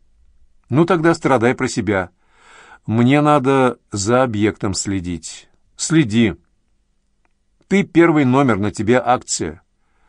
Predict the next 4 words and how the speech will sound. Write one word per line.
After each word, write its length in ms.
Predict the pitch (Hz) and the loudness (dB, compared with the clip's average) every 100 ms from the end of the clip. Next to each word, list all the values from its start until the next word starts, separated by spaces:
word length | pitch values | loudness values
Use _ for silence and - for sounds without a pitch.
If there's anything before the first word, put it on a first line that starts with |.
| _ _ _ _ _ _ _ - | _ _ _ _ _ _ _ -4
«Это 320 | 120 - 135 | -4 -2 -8
точно. 720 | - 98 87 - 90 87 85 _ _ _ _ _ _ _ _ _ _ _ _ _ _ - - - | -4 -4 -4 -6 -6 -6 -10 _ _ _ _ _ _ _ _ _ _ _ _ _ _ -20 -20 -6
Непонятно 560 | 117 113 117 143 131 127 | -2 0 2 2 0 0
только, 640 | 139 120 120 117 110 | 0 2 2 2 2